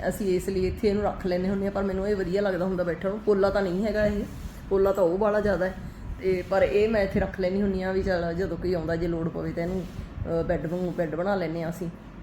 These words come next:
ਤੇ ਚਾਹੇ ਇੱਥੇ ਪੈ ਵੀ ਜਾਂਦੇ ਹਾਂ। ਫਿਰ ਆਪਦਾ ਘਰ ਆ ਨਾਲੇ, ਜੇ ਆਪਦੇ ਘਰ 'ਚ ਜਿੱਥੇ ਜੀਅ ਕੀਤਾ ਉੱਥੇ ਸਮਾਨ ਨਾ ਰੱਖਿਆ ਤੇ ਫਿਰ ਆਪਾਂ ਕਿਹਦੇ ਘਰ 'ਚ ਰੱਖਾਂਗੇ? ਠੀਕ ਹੈ। ਸੋ ਆਪਣਾ ਘਰ ਹੈ, ਜਿੱਥੇ ਮਰਜ਼ੀ ਸਮਾਨ ਰੱਖੀਏ, ਜਿੰਨਾ ਮਰਜ਼ੀ ਸਮਾਨ ਰੱਖੀਏ। ਸੋ ਆਪਾਂ ਦੋ ਸੋਫੇ ਆ ਜਿਹੜੇ ਉਹ ਬੈੱਡਰੂਮ 'ਚ ਰੱਖ ਰੱਖਣੇ। ਜੀਅ ਕਰਦਾ ਇਹਨੂੰ ਮੈਂ ਲੌਬੀ 'ਚ ਕਰ ਦਿੰਦੀ ਹੁੰਦੀ ਹਾਂ ਖਿੱਚ ਕੇ।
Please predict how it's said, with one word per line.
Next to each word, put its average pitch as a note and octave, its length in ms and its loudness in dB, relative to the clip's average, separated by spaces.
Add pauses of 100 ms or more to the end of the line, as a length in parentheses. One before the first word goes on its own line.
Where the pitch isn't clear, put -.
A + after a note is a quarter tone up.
(160)
ਤੇ D#3+ 320 0
ਚਾਹੇ D#3 80 -4
ਇੱਥੇ D#3 140 -6
ਪੈ D#3+ 220 -2
ਵੀ E3+ 100 -4
ਜਾਂਦੇ E3+ 260 -4
ਹਾਂ। E3 80 -6 (460)
ਫਿਰ F#3 100 0
ਆਪਦਾ F3+ 260 2
ਘਰ G3+ 180 0
ਆ F3+ 80 0
ਨਾਲੇ, F3+ 220 -2
ਜੇ F#3 120 0
ਆਪਦੇ F3+ 240 -2
ਘਰ A3 140 0
'ਚ G3 120 -8
ਜਿੱਥੇ F3+ 260 -2
ਜੀਅ F3 160 -4
ਕੀਤਾ E3+ 240 -4
ਉੱਥੇ F3 220 0
ਸਮਾਨ E3+ 280 -4
ਨਾ D3+ 140 -8
ਰੱਖਿਆ D#3 340 -8
ਤੇ D#3+ 200 -8
ਫਿਰ - 100 -8
ਆਪਾਂ E3 180 -8
ਕਿਹਦੇ F#3 260 -2
ਘਰ G#3 240 -8
'ਚ - 20 -10
ਰੱਖਾਂਗੇ? E3 460 -8 (140)
ਠੀਕ F3+ 180 -8
ਹੈ। A3+ 100 -8 (640)
ਸੋ F3+ 400 -8
ਆਪਣਾ F#3+ 240 -2
ਘਰ G3+ 200 2
ਹੈ, C4 200 -6
ਜਿੱਥੇ F3+ 200 -12
ਮਰਜ਼ੀ F#3+ 240 -6
ਸਮਾਨ F#3+ 320 -6
ਰੱਖੀਏ, G#3+ 380 -14
ਜਿੰਨਾ E3+ 160 -10
ਮਰਜ਼ੀ E3+ 260 -14
ਸਮਾਨ G3+ 260 -14
ਰੱਖੀਏ। - 260 -16 (560)
ਸੋ G#3+ 80 0
ਆਪਾਂ G3+ 140 -4
ਦੋ G3+ 200 -4
ਸੋਫੇ G#3 320 -6
ਆ F#3 60 -4
ਜਿਹੜੇ F#3+ 220 -4
ਉਹ G3+ 180 -4
ਬੈੱਡਰੂਮ F3+ 360 -8
'ਚ F3+ 80 -12
ਰੱਖ E3+ 220 -8
ਰੱਖਣੇ। G#3 240 -8
ਜੀਅ G3 180 -14
ਕਰਦਾ G#3+ 260 2
ਇਹਨੂੰ A3+ 140 0
ਮੈਂ A#3+ 100 -8
ਲੌਬੀ G3 260 -2
'ਚ F3 80 -12
ਕਰ F#3+ 120 0
ਦਿੰਦੀ F3 240 -8
ਹੁੰਦੀ F3 180 -8
ਹਾਂ F3 80 -10
ਖਿੱਚ F3+ 160 -12
ਕੇ। A3 140 -12